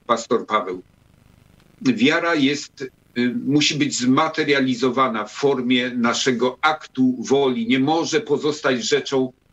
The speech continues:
teoretyczną, ponieważ, y, Pismo mówi, y,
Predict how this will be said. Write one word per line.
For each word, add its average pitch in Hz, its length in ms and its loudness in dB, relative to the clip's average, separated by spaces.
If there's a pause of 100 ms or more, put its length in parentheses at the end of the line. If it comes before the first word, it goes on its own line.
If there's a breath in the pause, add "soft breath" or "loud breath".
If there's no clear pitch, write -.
(180)
teoretyczną, 139 960 -2 (560)
ponieważ, 131 640 0 (1120)
y, 113 300 0 (540)
Pismo 135 340 0
mówi, 120 420 -2 (340)
y, 120 200 -4